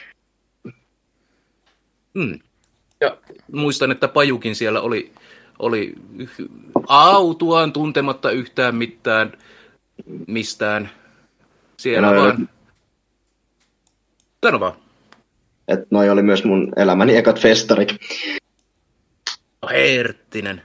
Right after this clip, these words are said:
Speaker 2: <laughs> Ja tykkäsin nauttia siitä tällä tavalla, että en ollut siellä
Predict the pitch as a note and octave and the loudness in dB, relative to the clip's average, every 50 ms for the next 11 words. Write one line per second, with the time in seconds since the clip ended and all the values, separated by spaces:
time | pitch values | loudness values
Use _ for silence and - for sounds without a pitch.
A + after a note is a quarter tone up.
0 | _ F#3+ G3+ G3+ G#3 - - _ - C#3+ B2 - B2+ B2 B2+ - - _ _ _ | _ -6 -6 -6 -8 -10 -16 _ -14 -10 -8 -8 -8 -8 -10 -14 -20 _ _ _
1 | _ _ _ _ _ _ _ _ _ _ _ _ _ _ _ G#2+ A2 - - - | _ _ _ _ _ _ _ _ _ _ _ _ _ _ _ 2 2 4 4 2
2 | C#3 C3+ C3+ - C3+ A#2 A2+ G2+ F#2+ F2+ F2+ F2 - - - - - - - F2+ | 2 2 2 2 2 4 4 2 2 2 0 -2 -4 -10 -16 -16 -8 -4 -2 -2
3 | F2+ F#2 F#2+ F#2 F2 E2+ F2 F#2+ - E2 D#2+ E2+ E2 F2 D#2 C2+ - - - - | -2 0 0 0 0 0 0 0 0 0 2 2 2 2 2 0 0 -2 -2 -2
4 | - A#1+ D#2+ E2 D2+ C#2 - - D2 D#2 D#2 D#2 - - - D#2+ D2 - D2+ - | -2 0 0 -2 -4 -6 -6 -6 -4 -4 -4 -4 -4 -4 -2 0 0 0 0 -2
5 | - | -4